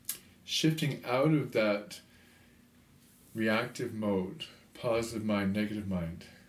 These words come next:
into the responsive mode, neutral mind awareness,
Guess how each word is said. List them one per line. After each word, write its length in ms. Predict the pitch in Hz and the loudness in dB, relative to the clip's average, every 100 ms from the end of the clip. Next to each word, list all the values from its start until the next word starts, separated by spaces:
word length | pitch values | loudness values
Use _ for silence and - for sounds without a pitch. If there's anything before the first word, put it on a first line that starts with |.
| - - - - - | -20 -20 -20 -18 -8
into 360 | 110 107 117 98 | -6 -4 -4 0
the 260 | 101 95 87 | -2 -2 -6
responsive 880 | 104 - - 113 110 - 113 95 92 - - - - - - - - | -6 -6 -2 0 0 -2 -2 -2 -4 -14 -20 -20 -20 -20 -20 -20 -8
mode, 300 | 107 95 82 - - 98 | -2 -2 -4 -10 -12 -8
neutral 400 | 107 120 - 101 | -6 -6 -4 -2
mind 420 | 98 98 95 - | 0 2 0 0
awareness, 600 | 98 98 101 95 92 - | -4 -4 -4 -6 -8 -12